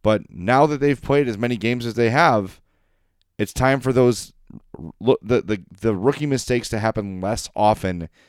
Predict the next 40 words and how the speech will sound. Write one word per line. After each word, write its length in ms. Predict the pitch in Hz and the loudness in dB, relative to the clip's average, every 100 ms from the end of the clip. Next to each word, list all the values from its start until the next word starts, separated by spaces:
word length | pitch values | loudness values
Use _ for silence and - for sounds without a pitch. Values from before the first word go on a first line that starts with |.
| _ _ _ _ _ _ - | _ _ _ _ _ _ -4
and 280 | 110 101 - | -2 -2 -6
in 200 | 98 101 | -4 0
less 260 | 95 117 - | 2 2 0
big 500 | - 85 110 92 87 | -10 0 0 0 -6
spots. 720 | - - 92 - - - - _ _ _ _ _ _ _ _ _ _ _ _ _ _ _ | -8 -2 -2 -2 -12 -14 -14 _ _ _ _ _ _ _ _ _ _ _ _ _ _ _
Those 220 | 98 113 120 | 2 2 4
guys 200 | 127 135 | 2 2
are 80 | |
close. 440 | 127 131 92 - - 101 | 0 0 0 -2 -6 -2
I 60 | |
really 300 | 104 131 151 | 2 4 2
think 360 | - 135 90 - _ _ _ _ | 0 -2 -4 -10 _ _ _ _
the 100 | 107 | -4
two 240 | - 147 | 2 2
of 80 | 127 | 4
them 220 | 117 107 | 2 4
are, 180 | 101 95 - | 0 0 -2
are 120 | 98 101 | -2 0
poised 360 | - 117 113 | 4 4 4
for 120 | 117 | 0
a 60 | 107 | 0
breakout. 500 | 98 98 87 78 - _ _ _ _ - | 2 0 -2 -10 -14 _ _ _ _ -2
And 100 | 107 | 0
maybe 180 | 139 | 4
it 80 | 139 | 4
won't 180 | 135 135 | 2 0
come 160 | 143 143 | -2 -2
until 240 | 127 135 | 0 -2
next 260 | 135 131 - | -2 -4 -8
season, 460 | 185 110 98 104 - _ _ _ _ _ _ _ _ _ _ - | -6 -4 -6 -8 -16 _ _ _ _ _ _ _ _ _ _ 4
but 220 | 113 98 - _ _ _ - - - | 4 4 -6 _ _ _ -20 -20 0
I 140 | 117 | 2
think 160 | 151 135 | 2 2
they're 100 | 120 | 2
both 300 | 117 120 - | 4 2 0
gonna 160 | 120 | -4
be 140 | 107 110 | 0 2
all-star 380 | 104 101 104 98 | 2 0 -2 0
type 240 | 101 95 | -2 -2
players. 500 | 95 85 76 - | -2 -6 -8 -16